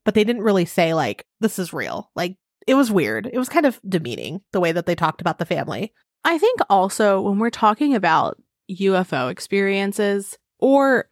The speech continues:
Speaker 2: unidentified creature experiences, I think that preference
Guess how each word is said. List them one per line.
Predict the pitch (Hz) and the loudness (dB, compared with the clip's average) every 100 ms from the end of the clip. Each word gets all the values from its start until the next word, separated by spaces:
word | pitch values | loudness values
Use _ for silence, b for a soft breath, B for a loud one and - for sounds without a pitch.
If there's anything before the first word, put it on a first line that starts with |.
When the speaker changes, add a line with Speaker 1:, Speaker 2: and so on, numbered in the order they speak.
| - | 2
Speaker 2:
unidentified | 214 208 190 170 170 160 - | 4 6 4 2 2 0 -2
creature | 143 151 170 | -4 -4 -6
experiences, | - - 101 85 - - - - - b b b b b b _ - | -10 -8 -6 -6 -8 -8 -8 -10 -12 b b b b b b _ -4
I | 214 | 0
think | 262 277 | 2 2
that | 311 233 - _ _ | 2 0 -2 _ _
preference | - 202 190 247 233 226 - - | -2 0 2 2 2 2 -4 -14